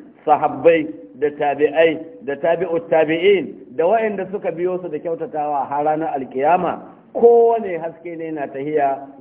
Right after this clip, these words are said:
gaba gare shi da kuma bayansa. Lokacin nan suna cewa,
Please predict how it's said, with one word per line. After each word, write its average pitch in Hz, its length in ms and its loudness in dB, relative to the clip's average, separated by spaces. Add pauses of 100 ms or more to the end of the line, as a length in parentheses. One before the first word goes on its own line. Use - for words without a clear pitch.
gaba 127 240 0
gare 107 220 0
shi - 200 -14 (420)
da - 140 2
kuma 156 240 4
bayansa. 156 560 4 (480)
Lokacin 165 500 4
nan 160 200 2
suna 165 220 2 (100)
cewa, 139 320 0